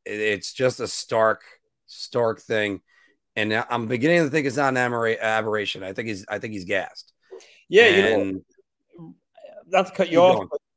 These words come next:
Speaker 2: you know, he, he played in that, that, in, you know, game one, overtime, what, seventy-nine saves. Um, to, I, I felt that a lot of times, and it's not always the case,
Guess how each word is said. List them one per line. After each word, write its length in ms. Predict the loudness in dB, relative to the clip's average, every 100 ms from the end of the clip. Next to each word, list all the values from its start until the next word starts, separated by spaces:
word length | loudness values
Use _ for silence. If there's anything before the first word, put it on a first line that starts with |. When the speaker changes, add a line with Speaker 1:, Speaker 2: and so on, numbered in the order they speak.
| _ _
Speaker 2:
you 80 | -2
know, 120 | -2
he, 160 | -2
he 240 | -8 -8 -10
played 320 | 2 4 6
in 100 | 4
that, 240 | 2 0 -4 _ _ _
that, 240 | -2 -2 -6 _ _
in, 180 | -6 -4
you 80 |
know, 80 | -4
game 300 | 0 0 0
one, 260 | -2 -2 -4 -8
overtime, 440 | -4 -4 -4 -8 -8 -10
what, 140 | -10
seventy-nine 540 | -4 -4 -2 -2 -4 -6
saves. 600 | -6 -6 -4 -6 -10 -20 _ _ _ _
Um, 540 | 0 2 2 0 -8 -16 _ _ _ _
to, 240 | -6 -6 -10 _ _ _ -2
I, 120 | 0 2
I 240 | 4 4
felt 420 | 2 2 2 4 2
that 240 | 0 0 -6 _ _ _ _ _ -4
a 40 |
lot 220 | 0 0
of 100 | -2
times, 420 | -2 -2 -2 -6
and 160 | -10 -10
it's 160 | -10 -6
not 140 | -2
always 240 | 0 -2
the 60 | -4
case, 440 | -8 -8 -8 -12